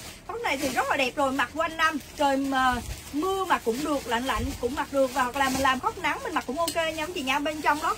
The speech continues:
thông hơi, bên trong lót thông hơi cho em như thế này. Rồi chị nào còn áo khoác chốt đơn nhanh tay vì em chỉ lên một mẫu áo khoác này thôi. Chị nào có nhu cầu còn mình chốt, vì áo khoác như em hiện tại là hàng lẻ size. Đó, hàng lẻ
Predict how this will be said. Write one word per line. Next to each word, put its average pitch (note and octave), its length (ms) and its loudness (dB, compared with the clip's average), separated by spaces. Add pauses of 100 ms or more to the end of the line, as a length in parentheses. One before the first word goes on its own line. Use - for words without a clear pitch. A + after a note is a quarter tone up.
thông D#4+ 180 -4
hơi, D#4 300 2 (320)
bên D#4+ 140 0
trong E4 180 6
lót G4 180 4
thông E4+ 180 0
hơi D#4+ 160 6
cho D#4+ 120 4
em D#4 180 2
như D#4 120 2
thế E4+ 60 0
này. D4+ 260 6 (280)
Rồi D#4+ 160 2
chị D4 140 -4
nào D4 140 2
còn C#4+ 180 4
áo E4 120 2
khoác G#4 220 0
chốt A4+ 160 -2
đơn E4 200 4
nhanh D#4 140 -2
tay D#4 180 2
vì D4 160 0
em D#4 120 -2
chỉ C4 120 2
lên D#4+ 260 -2
một C4 180 -2
mẫu A3 140 0
áo D#4 180 0
khoác A#4+ 160 -6
này C#4 160 -4
thôi. D#4 200 -2
Chị B3+ 100 -2
nào B3 120 -4
có D4 60 -6
nhu F4+ 220 -6
cầu C#4 140 2
còn B3+ 240 0
mình B3 140 -6
chốt, A#4+ 260 -4
vì C#4+ 80 -2
áo B3+ 120 0
khoác A#4 140 -4
như D#4+ 120 -6
em D4+ 120 0
hiện B3 300 -2
tại A#3 160 0
là C4+ 80 0
hàng B3+ 160 -2
lẻ A3 100 -2 (180)
size. D#4 240 4 (380)
Đó, C4 60 2
hàng D#4 260 0
lẻ A#3 120 0